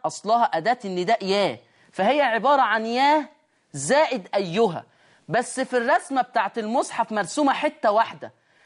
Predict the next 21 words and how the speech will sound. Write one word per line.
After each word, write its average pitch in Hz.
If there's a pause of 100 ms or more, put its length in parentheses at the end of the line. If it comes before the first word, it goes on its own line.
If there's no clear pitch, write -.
فعشان 226
كده 320
ما 269
أقدرش 262
أقف 269
على 226
يا 294 (360)
وأفصلها 262
عن 214
أيها. 185 (500)
أهو 165
ده 185
بقى 214
الكلام. 147 (560)
طيب 180 (440)
انزل 294
في -
المثال 247
اللي 226
تحت -
منها، 208